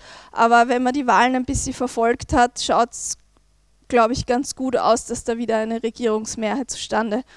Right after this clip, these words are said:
kommen könnte. Ein anderes Beispiel, äh, Positives, äh, für Vernetzung ist halt einfach noch, äh, man kann, äh, selber nette Dinge basteln, zum Beispiel einen, äh, smarten Garten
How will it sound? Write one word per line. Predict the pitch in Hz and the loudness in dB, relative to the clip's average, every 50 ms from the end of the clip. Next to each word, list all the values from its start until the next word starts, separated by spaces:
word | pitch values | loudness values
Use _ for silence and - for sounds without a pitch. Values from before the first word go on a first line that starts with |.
| - - _ _ _ _ _ - | -20 -20 _ _ _ _ _ -8
kommen | - 233 226 233 226 208 214 - | -4 -2 0 0 0 -2 -4 -4
könnte. | - 285 220 226 226 214 - 208 160 202 240 - - - - - _ - - - - - _ _ _ _ _ _ _ _ - | -4 -4 -2 -2 -4 -4 -4 -4 -2 -2 -4 -8 -14 -20 -20 -20 _ -20 -20 -20 -20 -20 _ _ _ _ _ _ _ _ -2
Ein | 226 233 233 - | 0 0 0 0
anderes | - 240 254 277 294 311 294 294 285 - - | 0 2 2 2 2 0 0 0 0 -2 -2
Beispiel, | - - 226 233 254 269 - - - 262 269 277 269 269 277 - | -2 0 2 2 2 2 -2 -4 -4 -4 -4 -2 -2 -4 -4 -6
äh, | - - 120 247 247 247 240 | -6 -2 2 4 6 6 4
Positives, | - - - 254 262 - 285 269 - - 262 262 247 254 254 254 - - - - - - | 2 -2 -2 -2 -2 0 -2 -4 -4 -4 -4 0 2 2 2 2 0 -4 -10 -10 -4 0
äh, | 247 247 240 233 | 0 0 0 0
für | - - 254 254 240 240 240 | -2 -6 0 2 2 2 2
Vernetzung | - - 233 233 240 220 - - - - - 262 247 240 247 247 - | 0 0 0 2 2 2 2 0 -2 -6 -4 -4 -4 -4 -4 -6 -6
ist | - 247 240 - - 311 | -6 -6 -6 -2 0 2
halt | 247 220 214 214 - | 2 2 2 2 0
einfach | - 214 247 - - 226 262 - - | -2 -2 -2 -2 -2 -4 -4 -4 -4
noch, | 240 226 220 220 220 - - - - - - - - - - - - _ _ _ _ | -4 0 0 0 0 -2 -6 -14 -20 -20 -20 -20 -20 -20 -20 -20 -20 _ _ _ _
äh, | - 226 226 226 226 226 | 0 2 4 4 4 2
man | 233 226 185 214 226 - | 0 0 -2 -4 -4 -4
kann, | - 269 220 220 220 220 220 220 214 | -2 0 0 0 0 -2 -4 -6 -8
äh, | - - - | -6 -4 -4
selber | 220 - - 247 247 285 269 294 285 269 269 269 | -2 2 2 4 4 2 2 2 4 4 4 4
nette | 262 262 247 254 - - 254 | 2 2 0 0 0 -4 -8
Dinge | 254 - 285 277 277 277 269 | -4 -2 0 0 2 0 0
basteln, | 262 - 220 220 277 - - - - 277 277 285 277 294 311 - _ _ - - - _ | 2 4 4 4 4 2 -2 -4 -2 -2 -2 0 -2 -2 -4 -6 _ _ -20 -20 -20 _
zum | - - 254 240 | -10 -6 -2 0
Beispiel | 240 233 233 226 - - 233 247 240 233 220 - | 2 2 2 2 0 -4 -6 -4 -4 -4 -4 -2
einen, | - 233 226 226 226 226 233 226 233 226 | 2 2 4 4 2 0 -2 -4 -6 -6
äh, | - - - | -4 -2 -2
smarten | - - 285 247 220 220 220 - - - 233 240 - | -2 0 0 2 2 2 2 0 -2 -6 -8 0 2
Garten | 226 196 214 262 285 277 - 277 277 277 277 277 277 269 | 2 4 4 4 2 0 -2 -4 -2 -2 -2 -2 -4 -4